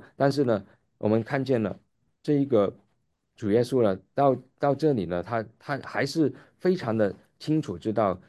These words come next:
犹-，犹大里面的心到底是想什么的。他知道是，犹大心里面是要，要去出卖耶稣的。嗯，所以呢，但是呢，我们看见很奇妙啊，在这十二个门徒里面呢，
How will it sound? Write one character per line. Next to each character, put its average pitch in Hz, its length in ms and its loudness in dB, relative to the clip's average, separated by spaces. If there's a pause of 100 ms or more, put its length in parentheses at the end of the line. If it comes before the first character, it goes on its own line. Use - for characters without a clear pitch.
(160)
犹-， 98 240 -4
犹 101 180 0
大 127 160 -2
里 90 140 -8
面 113 160 0
的 101 80 -2
心 107 240 -6
到 127 120 -4
底 90 120 -6
是 101 160 -8
想 92 340 -10
什 98 120 -8
么 78 180 -14
的。 78 140 -20 (260)
他 131 120 -8
知 135 160 -6
道 120 180 0
是， - 160 -10 (320)
犹 101 180 0
大 113 160 -6
心 117 200 -8
里 95 60 -2
面 92 200 -6
是 92 340 -6 (320)
要， 107 280 -4
要 107 140 -2
去 101 420 -4
出 - 180 -4
卖 120 200 0
耶 95 200 0
稣 90 280 -6
的。 90 140 -16 (600)
嗯， 82 380 -6 (340)
所 139 160 4
以 139 40 6
呢， 104 240 2 (360)
但 175 140 4
是 180 100 2
呢， 165 80 6
我 120 40 4
们 110 120 2
看 147 180 -4
见 151 120 0
很 113 180 -4
奇 98 200 -8
妙 120 280 -2
啊， 82 160 -10 (480)
在 151 160 2
这 151 160 4
十 117 200 -4
二 131 60 2
个 131 80 2
门 104 160 0
徒 113 140 -2
里 101 100 -2
面 92 200 -6
呢， 85 160 -10